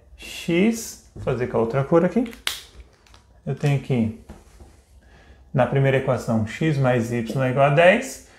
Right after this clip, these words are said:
Como eu já achei o valor de y, x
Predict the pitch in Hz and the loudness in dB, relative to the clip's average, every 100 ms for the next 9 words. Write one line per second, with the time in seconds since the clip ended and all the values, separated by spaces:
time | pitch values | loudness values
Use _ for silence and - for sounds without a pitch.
0 | - - 196 180 151 135 147 127 135 147 | -20 -2 2 4 4 4 2 4 4 4
1 | 160 220 214 - 226 226 - - - - | 6 6 4 4 4 2 -2 -18 -20 -18
2 | - - - 165 127 - - | -18 -12 -4 -2 -2 -6 -18